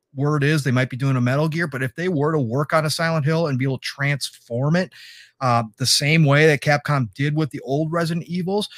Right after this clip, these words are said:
that would spark that hype and get players who may not have experienced the Silent Hills, uh, you know, back in the day, uh, a, the best version,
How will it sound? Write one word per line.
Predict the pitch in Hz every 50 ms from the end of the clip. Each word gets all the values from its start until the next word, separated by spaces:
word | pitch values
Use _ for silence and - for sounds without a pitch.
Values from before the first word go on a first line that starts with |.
| - - - - _ _ - - _ 117
that | 110 147 160 196 202
would | 196 156 110
spark | - - - - - 147 156 165 - -
that | 143 131 117
hype | - - - - - - - 131 - _ _ _ _ -
and | - 131 135 127 117
get | 107 151 175 - _ _ _ _ _
players | - - 170 170 185 196 196 190 175 -
who | - 160
may | 135 131 139 147 156 151
not | 143 131 135 139 147 165 156
have | - 151 143 135 120 120 - -
experienced | 139 117 - - - - 190 226 247 214 156 120 - - - - _ - _ -
the | 143 139
Silent | - 151 143 135 135 117
Hills, | 127 139 139 139 151 139 - - - - - - _ -
uh, | 123 120 117 113 117 - _ _ -
you | 160
know, | 135 131
back | 120 107 139 143 135 -
in | 143
the | 135
day, | 123 120 127 120 123 131 131 - - - - _ -
uh, | 131 123 - - _ - -
a, | 135 135 131 131 131 135 - _ _ 123 110
the | 143 139 131
best | 113 - 156 160 170 156 - -
version, | 120 104 - 143 151 175 202 165 139 139 113 98 95 98 117